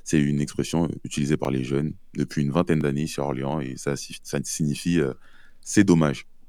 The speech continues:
Ou sinon, euh, par exemple, euh, pour plus récemment, je pense,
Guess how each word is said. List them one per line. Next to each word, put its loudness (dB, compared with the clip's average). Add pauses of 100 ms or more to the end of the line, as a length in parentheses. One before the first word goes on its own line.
(340)
Ou 2
sinon, 0
euh, -4
par -4
exemple, -4
euh, -2
pour -2
plus 0
récemment, 2
je -6 (180)
pense, 0